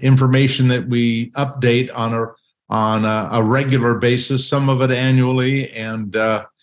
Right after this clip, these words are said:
uh, and as Chris has already mentioned, he looks at these every couple of years. Uh, it is a, it is an interesting question, uh, Chris, that, that I have it about the work that my wife and I have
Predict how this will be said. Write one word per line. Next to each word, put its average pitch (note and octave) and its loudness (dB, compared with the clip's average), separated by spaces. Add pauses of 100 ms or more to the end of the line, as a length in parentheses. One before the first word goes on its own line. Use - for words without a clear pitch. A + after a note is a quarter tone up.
(320)
uh, G2 -2
and A2 0
as G#2 -4
Chris C3 0
has G#2 -4
already A#2 2
mentioned, A#2+ 0
he C3 2
looks A#2+ -4
at G#2+ -6
these A2+ 0
every G#2+ 0 (340)
couple B2+ -2
of A2 2
years. A#2+ 2 (460)
Uh, A2 0
it A#2+ 0
is D#3 2
a, G#2+ -2 (460)
it A#2 -4
is D3+ 0
an D3 -2
interesting F#3 -2
question, A2+ -4 (120)
uh, A2 -2
Chris, C3 2
that, A#2 0
that A#2 -2
I D3 -2
have D#3 0
it B2 0
about A#2 -2 (520)
the A#2 -4
work C3 0
that C3+ -2
my B2+ 0
wife C3+ 0
and C3+ 0
I B2+ 0
have A#2+ -2